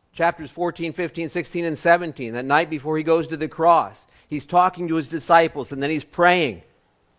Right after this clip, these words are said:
And again and again, "Father, Father," you hear it over and over and over. And it's not only Jesus, as though only Jesus wouldn't be enough, but it's not only Jesus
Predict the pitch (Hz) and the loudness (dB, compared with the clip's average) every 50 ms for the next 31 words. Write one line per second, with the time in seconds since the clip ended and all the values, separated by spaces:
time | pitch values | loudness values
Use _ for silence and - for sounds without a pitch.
0 | _ - - - 131 131 120 107 147 147 160 165 170 170 170 160 143 170 185 175 | _ -14 -6 -4 -2 -2 0 4 6 6 6 6 6 4 2 0 2 2 4 4
1 | 147 117 98 95 90 _ _ _ _ _ _ _ _ _ _ _ - 143 143 151 | 2 0 -2 -8 -14 _ _ _ _ _ _ _ _ _ _ _ 4 4 6 6
2 | 151 143 131 120 101 87 - _ _ _ _ _ _ _ _ - 151 147 151 156 | 6 4 2 -4 -8 -10 -14 _ _ _ _ _ _ _ _ 2 2 4 4 4
3 | 151 120 113 107 110 110 110 113 139 156 147 127 - - 151 170 175 175 170 160 | 2 0 -4 -10 -10 -10 -10 -8 -6 -4 -4 -4 -6 -4 -2 0 0 0 0 -2
4 | 120 101 107 107 101 90 - - 156 170 165 160 143 117 107 110 110 101 - - | -6 -8 -10 -10 -10 -10 -8 -2 0 2 2 2 0 -2 -4 -6 -8 -8 -8 -4
5 | - 165 180 180 180 165 120 98 90 85 - _ _ _ _ _ _ _ _ _ | 0 2 2 2 2 0 -4 -6 -12 -16 -18 _ _ _ _ _ _ _ _ _
6 | _ _ - - 135 143 131 - 156 180 196 208 233 220 - 165 170 202 220 214 | _ _ -4 -2 -2 -2 -2 2 4 6 6 6 6 4 0 -2 -4 -2 -2 -2
7 | 202 180 170 156 139 120 104 123 147 170 202 190 160 123 123 123 127 - 131 117 | -4 -4 -6 -8 -8 -10 -10 -10 -8 -6 -6 -6 -6 -6 -8 -8 -6 -4 -4 -4
8 | 110 - 135 127 127 127 - 127 131 139 143 135 131 123 110 98 123 131 131 117 | -2 0 0 2 2 2 0 0 -2 -2 -2 -2 -2 -4 -4 -4 -4 -4 -2 -2
9 | 113 123 117 - - 131 127 120 104 123 123 113 113 127 127 104 101 117 107 - | -4 -6 -6 -4 -4 -4 -4 -2 -2 0 0 0 2 2 2 2 2 0 0 0
10 | 135 135 135 123 - 165 170 170 - 147 156 165 185 185 170 160 156 135 113 107 | 0 0 0 2 4 4 4 4 4 0 0 0 0 0 -2 -4 -4 -6 -6 -4
11 | 139 151 170 156 123 110 117 120 147 - - - | -2 -2 -2 -2 -2 -4 -4 -4 -6 -6 -10 -18